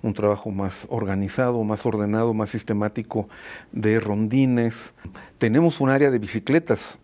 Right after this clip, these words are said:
perfectamente cerrada, pero se han robado bicicletas. Entonces vamos a poner ahí una cámara, vamos a poner un sistema especial de cerrado y,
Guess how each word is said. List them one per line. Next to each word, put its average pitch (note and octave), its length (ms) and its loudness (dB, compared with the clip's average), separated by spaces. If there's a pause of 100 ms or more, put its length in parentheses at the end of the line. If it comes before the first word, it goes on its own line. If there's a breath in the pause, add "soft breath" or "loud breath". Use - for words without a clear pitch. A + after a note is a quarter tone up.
(240)
perfectamente A#2 640 0
cerrada, G3 420 0
pero A2+ 140 -2
se B2+ 100 -4
han B2+ 80 0
robado A#2+ 340 -2
bicicletas. A#2 760 -6 (580 loud breath)
Entonces A#2+ 480 -4 (140)
vamos A2+ 300 -2
a A2+ 40 -2
poner G2+ 260 -2
ahí F#2+ 60 -2
una G2 220 -4
cámara, D3+ 380 4
vamos A#2+ 320 0
a G#2+ 40 0
poner A2 200 0
un G#2 60 -2
sistema A2 440 -2
especial A2 460 -2
de G#2+ 80 0
cerrado G#2+ 480 0
y, G2 300 -4